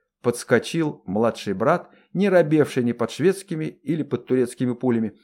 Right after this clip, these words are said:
и даже под грозными окриками самого Петра Великого. «Вот ведь как ты старшего-то брата слушаешься», вскипел Алексей Григорьевич. «А сам-то ни слова, ни речи, словно своей головы у тебя нет. А ты же по чинам званием постарше Дмитрия Михайловича будешь.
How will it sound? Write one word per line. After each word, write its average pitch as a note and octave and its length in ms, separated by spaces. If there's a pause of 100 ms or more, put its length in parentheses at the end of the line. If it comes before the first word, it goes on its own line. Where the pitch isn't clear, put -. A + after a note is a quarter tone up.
(160)
и C3+ 100
даже B2+ 240
под A#2 220
грозными C3+ 520
окриками B2 440
самого G#2+ 320
Петра F#2 280
Великого. E2+ 480 (1300)
«Вот G3 400
ведь F#3 220
как D#3+ 280
ты E3 120
старшего-то D3 760
брата B2+ 400
слушаешься», A2+ 840
вскипел C3 520
Алексей A2+ 320
Григорьевич. A2+ 540 (120)
«А C#3 160
сам-то D3+ 420
ни D#3 80
слова, D#3+ 360
ни D#3 100
речи, D#3 360
словно C#3+ 340
своей D3 260
головы D#3 340
у D3+ 80
тебя D3 220
нет. D#3+ 260 (440)
А C#3 100
ты F3+ 120
же E3 120
по E3 100
чинам F3 260
званием E3 360
постарше E3 540
Дмитрия F3 300
Михайловича F3 440
будешь. E3 320